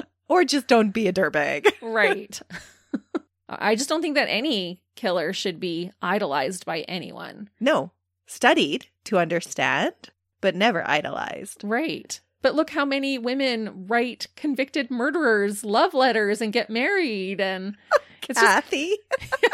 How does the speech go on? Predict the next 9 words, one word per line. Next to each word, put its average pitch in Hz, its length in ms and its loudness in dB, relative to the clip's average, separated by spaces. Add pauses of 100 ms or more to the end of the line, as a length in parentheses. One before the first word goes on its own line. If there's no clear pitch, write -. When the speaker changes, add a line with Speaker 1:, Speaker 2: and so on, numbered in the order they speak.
(140)
Speaker 1:
<laughs> - 720 -14
Speaker 2:
it's - 120 0
a 440 60 8
wild 359 380 6
thing. 262 600 0 (360)
Speaker 1:
So 247 320 0
true. 196 480 -2 (720)
It 381 100 4
always 294 320 8